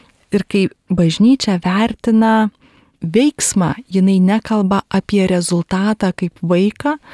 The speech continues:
bet kalba apie veiksmą, kurį pasirenka potencialūs tėvai, asmenys, gydytojai ar ne, atlikti, iki kol dar vaiko nėra.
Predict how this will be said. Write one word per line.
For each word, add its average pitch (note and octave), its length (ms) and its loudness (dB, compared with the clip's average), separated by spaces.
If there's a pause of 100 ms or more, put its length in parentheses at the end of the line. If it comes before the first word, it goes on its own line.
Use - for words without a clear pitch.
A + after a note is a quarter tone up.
(260)
bet - 280 -2
kalba G#3+ 460 0
apie G3+ 400 0
veiksmą, G#3+ 560 0
kurį F#3 320 -2
pasirenka G3+ 800 -2
potencialūs F3 1040 -2
tėvai, E3 640 0 (520)
asmenys, F#3+ 840 0
gydytojai F3+ 580 -2
ar E3+ 100 -6
ne, E3 180 -2
atlikti, F#3+ 800 -2
iki A3 240 0
kol G#3 240 0
dar F#3 160 0
vaiko F#3 320 2
nėra. E3 380 0